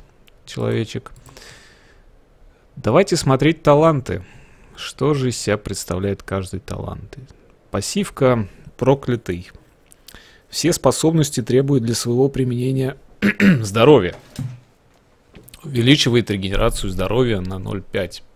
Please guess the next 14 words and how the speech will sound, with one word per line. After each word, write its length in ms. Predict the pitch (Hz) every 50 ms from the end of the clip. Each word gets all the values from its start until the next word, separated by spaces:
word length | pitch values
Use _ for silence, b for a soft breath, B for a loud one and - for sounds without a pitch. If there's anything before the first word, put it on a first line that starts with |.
| -
пять 200 | - 95 - 82
два 360 | 82 - 95 113 139 151 151 B B B B B B B B B B B B B B
от 160 | 120 110 -
наибольшего 600 | 123 123 127 123 120 131 131 123 - - 135 120
из 120 | 117 110 -
силы 420 | - - 123 117 117 117 113 - _ -
и 160 | - 107 107
разума 540 | 107 110 104 104 104 104 104 104 101 101 95
за 140 | 95 - 95
каждые 440 | - - 117 117 107 104 104 104 101
пять 180 | - 101 98
процентов 420 | - 107 98 - - 123 117 - -
отсутствующего 680 | 104 - - 117 - - - 104 104 92 - 107 101 92
здоровья. 540 | 90 98 92 98 110 110 92 78 65 67